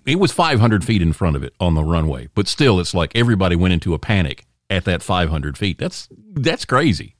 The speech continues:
But the, the F A A is now investigating after two planes at Boston Logan International Airport actually clipped wings while they were on the ground. The incident involved two United Boeing seven thirty-sevens.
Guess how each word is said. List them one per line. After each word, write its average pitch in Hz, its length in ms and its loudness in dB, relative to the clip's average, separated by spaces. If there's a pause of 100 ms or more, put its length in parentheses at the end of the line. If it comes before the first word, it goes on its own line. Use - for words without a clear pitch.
(520)
But 123 200 0
the, 117 200 -2
the 123 180 2
F 175 140 0
A 131 180 2
A 120 360 0 (100)
is 110 220 2
now 160 240 2
investigating 101 720 2
after 107 200 -2
two 135 220 2
planes 110 380 2
at 85 160 -2
Boston 107 340 2
Logan 95 300 2
International 90 500 2
Airport 95 380 2 (600)
actually 123 500 0
clipped - 340 0
wings 98 600 2
while 92 180 2
they 95 100 4
were 95 200 2
on 98 220 4
the 87 60 2
ground. 98 520 -2 (240)
The 95 100 4
incident 127 320 4
involved 92 380 2
two 139 240 4
United 117 720 2
Boeing 110 280 4
seven 107 280 2
thirty-sevens. 101 680 0